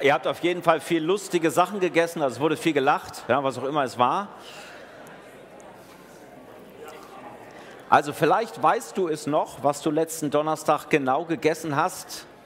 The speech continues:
Auf keinen Fall weißt du, was du vor drei Wochen am Donnerstag <laughs> gegessen hast oder vor vier Wochen, es sei denn, du warst irgendwie schick essen und hast vielleicht das Essen deines Lebens gegessen, aber ansonsten wirst du,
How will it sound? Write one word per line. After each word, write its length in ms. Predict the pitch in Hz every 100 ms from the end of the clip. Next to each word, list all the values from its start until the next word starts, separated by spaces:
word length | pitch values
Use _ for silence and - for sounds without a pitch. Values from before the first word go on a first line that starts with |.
| - - -
Auf 220 | 107 -
keinen 400 | - 135 175 165
Fall 340 | - 147 151 113
weißt 380 | 120 143 - 156
du, 180 | 147
was 280 | 113 123 -
du 320 | 135 123 117 110 - - -
vor 200 | - 110
drei 380 | 117 139 190 151
Wochen 300 | 147 165 147
am 160 | 131
Donnerstag 480 | 131 135 123 127 -
<laughs> 0 |
gegessen 560 | 131 - 175 - 262 214
hast 240 | 120 -
oder 300 | 110 120 107 - -
vor 160 | - 131
vier 280 | - 190 143
Wochen, 300 | 156 156 135
es 120 | 117
sei 200 | 127 139
denn, 220 | 139 127
du 160 | 120 104
warst 300 | 113 - -
irgendwie 580 | 139 127 120 120 117 113 - - - _ _ _
schick 400 | - - 175 -
essen 520 | 139 147 139 131 127 113 -
und 260 | 104 107 -
hast 300 | 117 - -
vielleicht 460 | 127 113 110 110 117
das 100 | -
Essen 280 | 143 143
deines 300 | 117 113 113
Lebens 320 | 117 147 156 -
gegessen, 380 | 120 131 -
aber 180 | 120 123
ansonsten 720 | 113 113 139 165 - 147 139 - - - _
wirst 520 | 90 90 151 156 - 143
du, 260 | 139 131